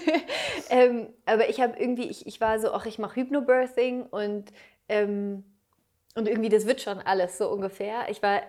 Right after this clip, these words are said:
im positiven Sinne da sehr im Vertrauen und mir war gar nicht klar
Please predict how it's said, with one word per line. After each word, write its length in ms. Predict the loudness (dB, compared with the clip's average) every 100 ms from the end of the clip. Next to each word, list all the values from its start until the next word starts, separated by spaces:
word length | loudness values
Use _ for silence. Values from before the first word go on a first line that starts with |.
| -10
im 280 | -8 -6 0
positiven 560 | 4 4 4 0 0
Sinne 220 | 0 0
da 140 | 0 0
sehr 200 | -2 -2
im 120 | -4
Vertrauen 680 | -10 -12 -10 -6 -4 -4 -6 -14 -20 -20 _
und 300 | -4 -4 -4
mir 260 | 0 4 4
war 160 | 2
gar 220 | 2 0 0
nicht 220 | -4 -10
klar 680 | -6 -4 -2 -2 -4 -8